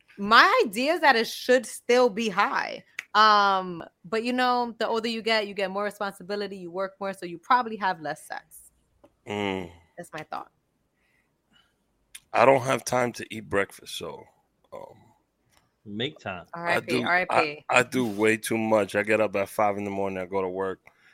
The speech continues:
Speaker 2: Um, I do make my t-, I make my time to, you know, date my wife and be with my wife, but, um, I need to make more time for myself.
Speaker 1: Yeah. And
Speaker 2: For my
Speaker 1: sometimes, you know,
Speaker 2: well-being.
Speaker 1: mentally, you're like, "Damn, I'm trying to get it popping."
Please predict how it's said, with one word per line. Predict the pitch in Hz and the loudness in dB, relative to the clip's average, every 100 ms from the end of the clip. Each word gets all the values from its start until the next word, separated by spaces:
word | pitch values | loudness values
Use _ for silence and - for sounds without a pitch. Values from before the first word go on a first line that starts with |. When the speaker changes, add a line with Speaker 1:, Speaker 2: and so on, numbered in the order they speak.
| _ _ - | _ _ -18
Speaker 2:
Um, | 98 101 - | -16 -6 6
I | 135 | 6
do | 143 | 8
make | 147 127 | 4 2
my | 113 107 | 2 0
t-, | - - | -2 -6
I | 113 | -2
make | 123 117 | 0 0
my | 110 | 0
time | 110 - 104 101 | -2 -2 -2 -2
to, | - 95 90 | -6 -8 -8
you | 101 | -8
know, | 95 92 | -8 -6
date | 95 98 | -4 -4
my | 101 95 | -4 -6
wife | 95 95 - | -4 -6 -8
and | 87 | -12
be | 95 | -10
with | 92 | -10
my | 92 92 | -8 -6
wife, | 90 87 - | -8 -10 -14
but, | 82 73 71 _ _ _ _ _ 110 | -14 -14 _ _ _ _ _ _ -8
um, | 90 80 76 - _ _ _ _ _ | -6 -6 -8 -16 _ _ _ _ _
I | 104 | -2
need | 107 - | -2 -2
to | |
make | 104 98 | -2 0
more | 95 98 101 | 0 2 2
time | 95 - 85 80 _ _ - | 2 -4 -10 -12 _ _ -10
for | 113 | -6
myself. | 107 - - 110 | -4 -6 -2 -2
Speaker 1:
Yeah. | 175 160 160 151 _ - - _ - | -2 -4 -10 -18 _ -20 -20 _ 0
And | 254 | 0
Speaker 2:
For | |
my | 202 | 0
Speaker 1:
sometimes, | 330 330 349 285 | -2 -2 -4 -2
you | |
know, | 277 | -4
Speaker 2:
well-being. | 233 233 | -2 -2
Speaker 1:
mentally, | 247 277 269 | -4 -6 -8
you're | 233 | -8
like, | 170 151 | -10 -10
"Damn, | 220 233 185 165 151 - - - _ - | -8 -4 -4 -6 -8 -12 -12 -14 _ -18
I'm | 175 | -8
trying | 240 240 | -4 -4
to | |
get | 214 175 | -4 -6
it | - | 0
popping." | 208 226 220 - - | 4 4 4 -12 -18